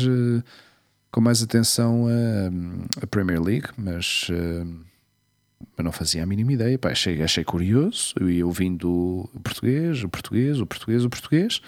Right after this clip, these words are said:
e, e fui procurar no Wikipedia, então diziam a equipa mais portuguesa da Premier League e tem mais portugueses do que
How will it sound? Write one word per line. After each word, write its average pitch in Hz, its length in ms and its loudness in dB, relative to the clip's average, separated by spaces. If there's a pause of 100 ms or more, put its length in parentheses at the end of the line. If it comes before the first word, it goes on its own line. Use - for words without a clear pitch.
(1040)
e, 98 600 2
e 101 60 2
fui 95 200 2
procurar 80 400 -2
no 85 120 0
Wikipedia, 92 560 0
então 131 460 -2
diziam 131 400 0 (1000)
a 98 60 0
equipa 95 280 0
mais 98 160 0
portuguesa 107 640 -2 (160)
da 101 80 2
Premier 110 340 2
League 143 260 2 (200)
e 151 240 4 (1040)
tem 113 140 6
mais 107 180 2
portugueses 117 560 0
do 123 160 2
que 127 340 2